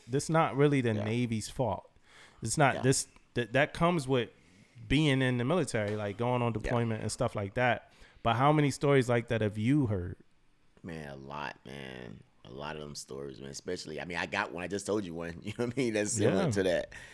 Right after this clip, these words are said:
Speaker 2: You know, um, but yeah, man, it, it's, it, it's, it's tough, man. It's a tough, I mean, like, right now, like,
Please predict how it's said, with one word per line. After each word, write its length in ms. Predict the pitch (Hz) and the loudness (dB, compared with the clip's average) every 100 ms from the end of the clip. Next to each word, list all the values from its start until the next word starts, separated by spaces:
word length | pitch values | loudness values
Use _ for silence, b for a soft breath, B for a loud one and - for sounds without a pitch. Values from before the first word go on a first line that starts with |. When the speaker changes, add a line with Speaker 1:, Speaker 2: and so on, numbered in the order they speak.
| B B | B B
Speaker 2:
You 140 | - 90 | -2 0
know, 480 | 85 82 78 82 - - | 2 2 2 -4 -10 -6
um, 640 | 85 80 73 71 60 - _ _ - _ | -4 -4 -6 -8 -12 -16 _ _ -20 _
but 120 | - 151 | -8 -4
yeah, 200 | 220 113 | 0 2
man, 260 | 113 113 | 2 2
it, 180 | 110 - | 0 0
it's, 180 | 110 110 | -2 -2
it, 140 | - 117 | -2 0
it's, 260 | 69 - | -2 -4
it's 200 | - - | -6 -8
tough, 340 | - 95 214 - | -4 -4 -4 -8
man. 260 | - - - _ b b b b - | -10 -10 -12 _ b b b b -10
It's 140 | - | -6
a 60 | 95 | -4
tough, 340 | 117 123 - 78 | 0 -2 -2 -2
I 100 | 95 | -2
mean, 180 | 95 | 0
like, 160 | 87 80 | -2 0
right 220 | 85 101 | 0 0
now, 600 | 85 101 117 92 62 50 - _ _ _ _ - | 0 -2 0 -2 -4 -10 -16 _ _ _ _ -12
like, 460 | 64 64 52 50 | -8 -8 -8 -14